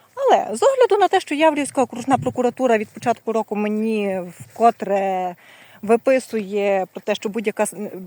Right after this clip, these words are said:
діяльність і бездіяльність прокурора Яворівської окружної прокуратури має бути оскаржена винятково до Яворівської окружної, Яворівського районного суду, відповідно,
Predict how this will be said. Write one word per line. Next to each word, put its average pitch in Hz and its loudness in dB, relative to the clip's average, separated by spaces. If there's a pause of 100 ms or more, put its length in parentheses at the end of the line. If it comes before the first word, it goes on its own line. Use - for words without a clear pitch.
діяльність 226 0
і 220 -2
бездіяльність 214 2
прокурора 214 0 (540)
Яворівської 208 2
окружної 311 0
прокуратури 330 2
має 294 4
бути 254 0
оскаржена 240 2
винятково 233 2
до 202 0
Яворівської 214 4
окружної, 392 2 (460)
Яворівського 240 2
районного 381 2
суду, 285 -2
відповідно, 370 4